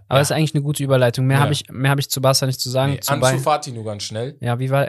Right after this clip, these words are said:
Speaker 1: wie war er?
Speaker 2: Er
Speaker 1: Ja.
Speaker 2: war, er hat die erste Halbzeit gespielt, wurde dann, glaub ich, ausgewechselt für
Speaker 1: Ja.
Speaker 2: Ferran Torres. Aber ich muss einfach sagen, wenn er fit ist, der, ne, ich glaub, er wird jetzt langsam rangeführt, dass er
Speaker 1: Mhm.
Speaker 2: sich nicht wieder verletzt. Die Aufstellung, Lewandowski,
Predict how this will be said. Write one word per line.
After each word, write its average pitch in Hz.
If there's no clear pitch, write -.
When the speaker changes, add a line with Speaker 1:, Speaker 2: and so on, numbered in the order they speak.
Speaker 1:
wie 123
war 123
er? 151
Speaker 2:
Er 120
Speaker 1:
Ja. 127
Speaker 2:
war, 131
er 117
hat 135
die -
erste 131
Halbzeit 160
gespielt, 160
wurde 131
dann, 123
glaub 117
ich, -
ausgewechselt 127
für 113
Speaker 1:
Ja. 113
Speaker 2:
Ferran 113
Torres. 135
Aber 147
ich 120
muss 127
einfach 127
sagen, 135
wenn 117
er 185
fit 180
ist, 117
der, 107
ne, 139
ich 135
glaub, 156
er 143
wird 147
jetzt 139
langsam 139
rangeführt, 185
dass 127
er 120
Speaker 1:
Mhm. 120
Speaker 2:
sich 127
nicht 135
wieder 123
verletzt. -
Die 135
Aufstellung, 135
Lewandowski, 123